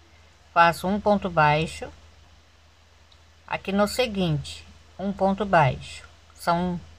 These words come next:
dois pontos baixos. Aqui no seguinte, três.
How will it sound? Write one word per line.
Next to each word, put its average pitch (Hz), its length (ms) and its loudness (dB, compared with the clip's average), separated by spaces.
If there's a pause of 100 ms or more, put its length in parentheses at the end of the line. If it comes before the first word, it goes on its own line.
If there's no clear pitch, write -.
(340)
dois 208 280 2
pontos 208 360 -4
baixos. 135 580 -2 (440)
Aqui 160 240 -8
no 165 140 -2
seguinte, 185 720 -4
três. 160 800 -2